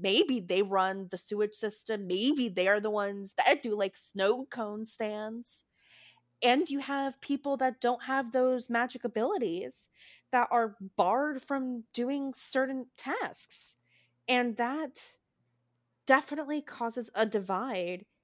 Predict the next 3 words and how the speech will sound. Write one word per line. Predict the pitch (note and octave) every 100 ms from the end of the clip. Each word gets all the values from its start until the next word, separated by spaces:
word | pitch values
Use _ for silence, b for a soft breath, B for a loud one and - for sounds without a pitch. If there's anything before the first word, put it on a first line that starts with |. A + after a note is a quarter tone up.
| -
especially | A#3 - C4+ C4+ C#4+ - E4+ D#4+ D4
when, | A#3+ B3 A#3+ A#3 A3+ A3+ A3 _ _ _ _ _ _ _ _ _ _ _ _
when | A3 A3+ A#3 A3+ A3 A3 A3